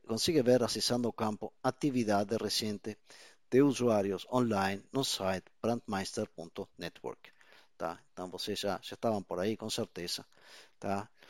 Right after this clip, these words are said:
No site de brandmeister ponto network, e aí vem os usuários. E aí aparece na coluna, logo do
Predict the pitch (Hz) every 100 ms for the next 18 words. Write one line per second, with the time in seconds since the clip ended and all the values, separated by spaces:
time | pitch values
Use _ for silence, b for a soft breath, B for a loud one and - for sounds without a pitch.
0 | B B - 95 92 87 78 - 98 95
1 | - 92 85 90 87 90 90 - 92 110
2 | - 131 110 - 117 - _ b b b
3 | 131 110 101 101 95 - 104 - 67 -
4 | - - - B B B B B 110 113
5 | 147 143 _ - - - - - 131 139
6 | 165 160 - 107 104 104 - - - -
7 | 117 117 107 98 95 87 82